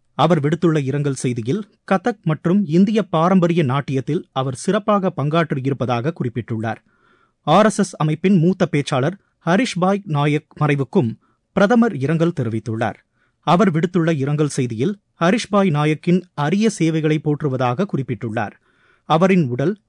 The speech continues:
மருத்துவ கல்வி படிப்புக்கு தானமாக வழங்கப்படுவதாகவும் பிரதமர் தெரிவித்துள்ளார். மேற்கு வங்க மாநிலத்தில் வக்ஃப் திருத்த சட்டத்திற்கு எதிர்ப்பு தெரிவித்து வரும் ஆர்ப்பாட்டக்காரர்கள் வன்முறையில் ஈடுபட்டதால் முர்ஷிதாபாத்,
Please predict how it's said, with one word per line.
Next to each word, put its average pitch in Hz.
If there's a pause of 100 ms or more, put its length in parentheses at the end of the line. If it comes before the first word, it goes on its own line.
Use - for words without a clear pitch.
(140)
மருத்துவ 208
கல்வி 165
படிப்புக்கு 156
தானமாக 185
வழங்கப்படுவதாகவும் 135 (300)
பிரதமர் 202
தெரிவித்துள்ளார். 120 (2000)
மேற்கு 214
வங்க 175
மாநிலத்தில் 139 (260)
வக்ஃப் 214
திருத்த 202
சட்டத்திற்கு 170
எதிர்ப்பு 160
தெரிவித்து 147
வரும் 135
ஆர்ப்பாட்டக்காரர்கள் 135
வன்முறையில் 175
ஈடுபட்டதால் 123 (520)
முர்ஷிதாபாத், 165